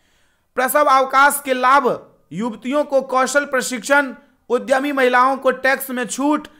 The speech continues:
और कार्यरत महिलाओं को ज्यादा सवैतनिक छुट्टी का ऐलान भी हो सकता है। जो कार्यरत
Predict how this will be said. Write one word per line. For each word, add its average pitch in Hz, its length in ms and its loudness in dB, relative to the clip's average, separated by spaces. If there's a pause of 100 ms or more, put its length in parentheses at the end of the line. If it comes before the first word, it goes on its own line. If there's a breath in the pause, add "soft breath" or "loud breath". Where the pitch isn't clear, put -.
(220 soft breath)
और 233 140 2
कार्यरत 247 480 2
महिलाओं 254 420 2
को 247 160 0
ज्यादा 247 680 2 (680)
सवैतनिक 254 680 0
छुट्टी 254 300 -8
का 226 180 2
ऐलान 220 300 2
भी 277 400 -2 (180)
हो 202 120 4
सकता 151 400 -6
है। 117 200 -10 (760)
जो 156 160 -4
कार्यरत 220 640 2